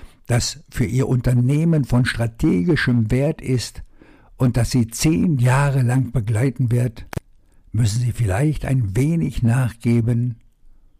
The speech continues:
um letztlich viel zu bekommen. Es gibt Zeiten,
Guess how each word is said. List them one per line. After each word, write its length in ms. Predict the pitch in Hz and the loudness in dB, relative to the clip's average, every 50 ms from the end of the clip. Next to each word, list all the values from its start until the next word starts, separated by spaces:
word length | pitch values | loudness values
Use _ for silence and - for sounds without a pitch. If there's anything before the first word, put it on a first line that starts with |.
| _ _ _ - - - _ _ - - _ - - - - | _ _ _ -20 -20 -20 _ _ -20 -20 _ -20 -14 -6 -2
um 140 | 127 113 | 0 2
letztlich 460 | 113 107 - - - - 110 - - - | 2 2 0 -2 -6 -8 -8 -8 -8 -10
viel 520 | - - 143 151 160 170 180 190 185 - - - | -8 -4 -2 0 0 0 0 -2 -4 -6 -10 -14
zu 120 | - - | -10 -6
bekommen. 600 | 143 151 - - - 120 - - - - - - - - - _ - - _ _ _ _ _ _ _ - _ _ _ _ _ _ _ _ _ - - _ _ - _ _ - _ _ - | -6 -6 -4 -2 -2 -2 -2 -4 -12 -14 -20 -20 -20 -20 -20 _ -20 -20 _ _ _ _ _ _ _ -20 _ _ _ _ _ _ _ _ _ -20 -20 _ _ -20 _ _ -20 _ _ -6
Es 200 | - 135 - - | -4 -4 -4 -2
gibt 260 | - 117 110 - - - | -4 -4 -4 -6 -6 -4
Zeiten, 680 | - 127 156 180 208 - - 180 180 180 185 170 | -2 -2 0 0 0 0 0 -2 0 0 -2 -4